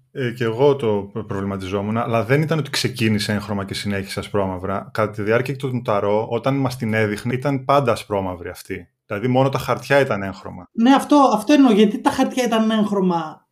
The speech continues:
Speaker 2: Ε, ε, μήπως ισχύει αυτό που είπε η Ελένη, ότι αυτή τα βλέπε όλα άσπρο-μαύρο και γι' αυτό μας την έδινε ασπρόμαυρη;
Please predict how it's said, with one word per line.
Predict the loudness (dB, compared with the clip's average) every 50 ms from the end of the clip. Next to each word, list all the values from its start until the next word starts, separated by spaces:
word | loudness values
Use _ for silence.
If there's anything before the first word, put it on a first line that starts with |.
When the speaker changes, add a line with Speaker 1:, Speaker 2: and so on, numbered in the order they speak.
| _ _ -6
Speaker 2:
Ε, | -2 -2 -2 2
ε, | 2 4
μήπως | 6 6 6 6 6 2 2 2
ισχύει | 0 0 2 2
αυτό | 0 2 2 0
που | 2 2
είπε | 0 0 0 2
η | 2 4 6
Ελένη, | 6 6 6 6 6 4 4
ότι | 2 2 0 0
αυτή | 0 0 -2
τα | 0 2 2
βλέπε | 2 2 0 2
όλα | 2 2 4 4
άσπρο-μαύρο | 2 2 2 0 2 2 4 4 4 2 2 2 2 0 0 -2 -6 -14 _ _ _ _
και | 2 2
γι' | 4 4 4
αυτό | 2 0 2 4 6
μας | 6 6 6 4
την | 4 4
έδινε | 4 6 4 2 2 2
ασπρόμαυρη; | 0 0 0 0 0 2 2 4 2 2 0 -2 -6 -8 -12 -18